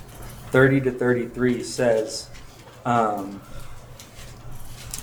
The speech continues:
Jesus says, "I and the Father are one." And that just sets him off.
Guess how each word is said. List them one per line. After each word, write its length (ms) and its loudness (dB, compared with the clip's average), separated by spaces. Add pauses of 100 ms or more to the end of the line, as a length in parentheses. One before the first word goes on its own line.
(2000)
Jesus 380 6
says, 400 8 (200)
"I 560 4 (200)
and 160 0
the 80 -2
Father 720 2 (720)
are 120 2
one." 540 4 (1120)
And 160 6
that 160 4
just 180 -2
sets 240 2
him 140 -6
off. 380 -10